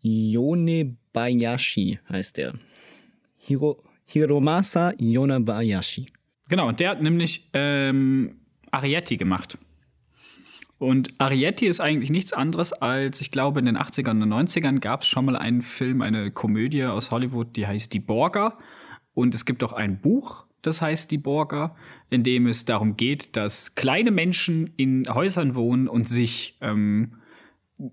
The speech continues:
Speaker 2: Haushaltsgegenstände der großen normalen Menschen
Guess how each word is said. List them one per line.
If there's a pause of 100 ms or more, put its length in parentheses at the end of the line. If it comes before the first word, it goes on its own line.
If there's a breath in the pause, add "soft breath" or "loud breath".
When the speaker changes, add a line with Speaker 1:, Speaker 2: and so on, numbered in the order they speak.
(160)
Speaker 2:
Haushaltsgegenstände
der
großen
normalen
Menschen